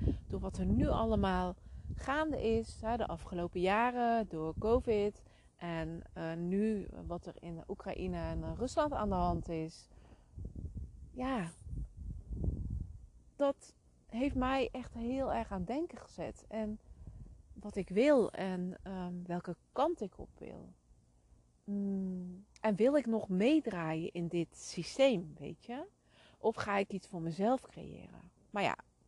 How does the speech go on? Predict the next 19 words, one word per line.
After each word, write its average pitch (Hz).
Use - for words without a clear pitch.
dat -
even 170
terzijde. 302
Dat 214
wordt, 196
eh, 165
denk 170
ik -
een, 165
eh, -
een 175
andere 277
aflevering. 220
Ehm, 208
<laughs> 277
ik -
wilde 254
eigenlijk 240
ook 233